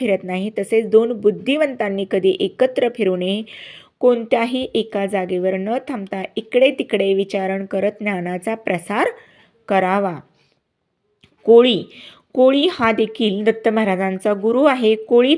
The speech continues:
तंतूने घर बनवून त्यात क्रीडा करतो आणि त्या घरास गिळून मोकळा होतो.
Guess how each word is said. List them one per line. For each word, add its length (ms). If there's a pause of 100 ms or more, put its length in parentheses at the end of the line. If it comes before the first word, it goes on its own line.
तंतूने 480
घर 260
बनवून 380
त्यात 340 (720)
क्रीडा 300
करतो 480 (100)
आणि 200
त्या 480
घरास 400 (120)
गिळून 300 (520)
मोकळा 360
होतो. 420